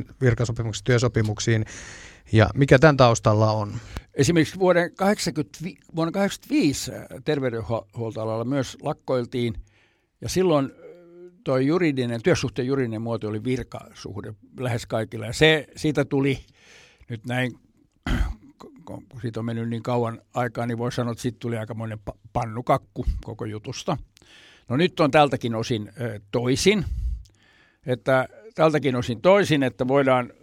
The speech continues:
Speaker 2: voidaan mennä. Mä en tiedä ihan syytä, miksi tämmöinen muutos on tapahtunut, mutta olennaista on tosiaan se, että virkasuhteessa voidaan määrätä töihin, mutta sen takiahan nämä, niinku, kaksikanta paikall-,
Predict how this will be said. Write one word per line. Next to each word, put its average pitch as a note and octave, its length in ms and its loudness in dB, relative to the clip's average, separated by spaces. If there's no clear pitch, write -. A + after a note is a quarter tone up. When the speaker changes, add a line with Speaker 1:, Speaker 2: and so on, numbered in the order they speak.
Speaker 2:
voidaan B2+ 320 0
mennä. C#3 320 0
Mä A#3+ 120 6
en C4+ 80 4
tiedä G#3 220 6
ihan F3+ 180 4
syytä, D#3 400 2
miksi B2 260 -2
tämmöinen A#2 280 -2
muutos G#2+ 320 -6
on G2 100 -12
tapahtunut, - 580 -14
mutta C3+ 160 0
olennaista G3 500 4
on D#3 80 0
tosiaan D3+ 320 0
se, F3 100 0
että D#3 180 -6
virkasuhteessa C3+ 680 -6
voidaan B2 200 0
määrätä C#3+ 500 -2
töihin, B2+ 400 -2
mutta C3 360 0
sen A3 200 2
takiahan D3+ 420 0
nämä, F3+ 160 0
niinku, E3+ 220 -4
kaksikanta D3+ 720 0
paikall-, F3+ 420 4